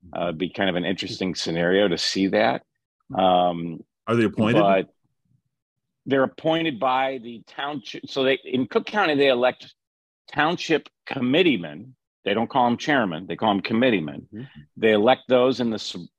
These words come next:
Speaker 1: in the thirty suburban townships of Cook County. In the city of Chicago, in the fifty wards, they elect a ward committeeman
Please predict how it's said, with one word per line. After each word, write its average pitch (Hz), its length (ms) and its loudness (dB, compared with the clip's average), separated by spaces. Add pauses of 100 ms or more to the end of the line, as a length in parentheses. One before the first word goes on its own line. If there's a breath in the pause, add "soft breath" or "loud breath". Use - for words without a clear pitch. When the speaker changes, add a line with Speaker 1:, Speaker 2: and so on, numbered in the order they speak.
(120)
Speaker 1:
in 107 140 -2
the 98 80 -4
thirty 131 360 2
suburban 110 580 0
townships 127 580 -2
of 87 140 -10
Cook - 220 -10
County. 76 560 -4
In 110 120 4
the 101 80 4
city 123 280 4
of 113 80 0
Chicago, 131 560 2
in 92 80 0
the 87 60 -6
fifty 123 360 -4
wards, 104 540 2 (340)
they 110 80 0
elect 104 340 2
a 101 40 -2
ward 98 460 -4
committeeman 98 680 -4